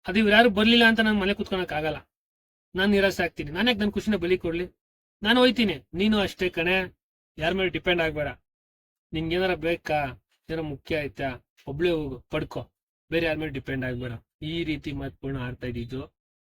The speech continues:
ಆದ್ರೆ ಅವ್ರು ಆಡ್ಬೇಕಾರೆ ಆ ಮಾತಲ್ಲಿ ಆ ದೃಢ, ಆ ಕಾನ್ಫಿಡೆಂಟು ಹೆಂಗಿತ್ತು ಅಂದ್ರೆ,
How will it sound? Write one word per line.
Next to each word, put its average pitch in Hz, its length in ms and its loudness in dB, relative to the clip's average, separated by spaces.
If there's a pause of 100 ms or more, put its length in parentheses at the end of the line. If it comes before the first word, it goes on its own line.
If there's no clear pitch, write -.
ಆದ್ರೆ 151 360 -4
ಅವ್ರು 131 360 -8
ಆಡ್ಬೇಕಾರೆ 151 600 -6
ಆ 131 120 -10
ಮಾತಲ್ಲಿ 143 540 -8
ಆ 139 40 -8
ದೃಢ, 135 180 -6 (680)
ಆ - 40 -12
ಕಾನ್ಫಿಡೆಂಟು 143 920 -8
ಹೆಂಗಿತ್ತು 160 380 -6
ಅಂದ್ರೆ, 143 300 -4